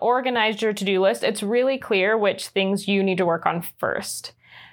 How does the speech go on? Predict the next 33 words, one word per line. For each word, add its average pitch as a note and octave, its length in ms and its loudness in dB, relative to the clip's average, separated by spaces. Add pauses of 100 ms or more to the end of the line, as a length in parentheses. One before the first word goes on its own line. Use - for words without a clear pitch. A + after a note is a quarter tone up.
(200)
It's A#3+ 200 -2
also B3+ 300 0
clear A3 320 0
that G3 120 -2
you G#3+ 120 -2
might G#3 300 0
have C4 180 -2
some A#3+ 180 -2
tasks G#3 480 -2
that - 180 2
need F#3+ 160 -2
to G3+ 100 0
leave F#3 340 0
your F#3 120 2
list F3 480 0
altogether, E3+ 680 0 (400)
those F#3 260 0
in F#3 160 -2
the F3 60 0
non-urgent, F3 840 -2
non-important D#3+ 600 -2
category D#3+ 520 -2
usually. F3 520 0 (1300)
I A3 160 2
really E4 240 0
like D#4 180 0
this D#4 180 -4
method A3 280 2
and G3+ 140 0
I G3 40 2
use F#3 280 0
it - 120 -2
frequently. F3+ 680 -2